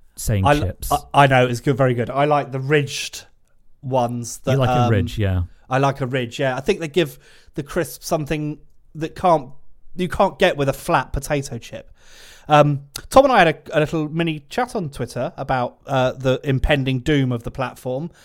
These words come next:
Speaker 2: Um, and we sort of discussed maybe we're going to I R C or Usenet. Uh, you know, remember news groups?
Speaker 1: I do.
Speaker 2: Um, yeah. Um,
Speaker 1: I remember
Speaker 2: so there
Speaker 1: paying
Speaker 2: was a, there was
Speaker 1: fifty
Speaker 2: a
Speaker 1: pence a minute to dial into them
Speaker 2: Huh.
Speaker 1: as well.
Speaker 2: Yeah.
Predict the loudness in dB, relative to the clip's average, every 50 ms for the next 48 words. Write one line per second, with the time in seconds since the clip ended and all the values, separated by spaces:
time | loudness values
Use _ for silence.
0 | -20 -20 -20 _ _ 2 4 6 6 4 2 -4 -6 -10 _ -4 0 0 0 2
1 | 2 0 0 0 -4 -6 -8 -6 -2 -2 -4 -2 0 -2 -2 0 -2 -4 0 0
2 | 2 2 0 -2 -4 0 2 4 4 6 4 4 2 0 -2 0 2 4 4 2
3 | 2 2 2 2 2 2 0 0 0 0 0 0 -2 -4 _ _ _ _ _ _
4 | _ _ _ _ -2 0 0 0 0 0 0 0 0 0 0 -2 -4 -4 -2 -2
5 | -2 -2 -4 -4 -6 -6 -6 -6 -8 -12 -14 -14 -16 -16 _ _ _ _ _ -4
6 | -4 0 2 2 2 2 2 0 -2 -6 -8 -10 _ _ _ -20 -20 -16 -6 0
7 | 2 2 2 2 -2 -2 0 2 2 4 4 4 4 4 4 4 6 4 4 4
8 | 2 0 2 2 2 2 2 2 2 2 2 -2 -2 0 0 0 2 2 2 2
9 | 0 0 -2 -2 -4 -4 -4 -4 -8 -16 -20 -20 -2 0 0 2 2 2 2 2
10 | 2 2 2 2 6 8 8 8 8 6 4 2 2 0 -2 -2 -4 -4 -4 -2
11 | -2 -2 0 0 -2